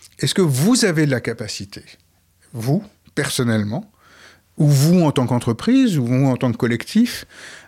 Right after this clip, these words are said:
à vous projeter et à vous raconter ce que pourrait devenir le monde, ou votre monde, ou votre vie, euh, demain. Donc, est-ce que vous avez une capacité à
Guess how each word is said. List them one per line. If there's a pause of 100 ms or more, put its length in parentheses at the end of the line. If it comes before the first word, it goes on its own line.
(120)
à
vous
projeter (580)
et
à
vous
raconter
ce
que
pourrait
devenir
le
monde, (800)
ou
votre
monde,
ou
votre
vie, (560)
euh,
demain.
Donc,
est-ce
que
vous
avez
une
capacité
à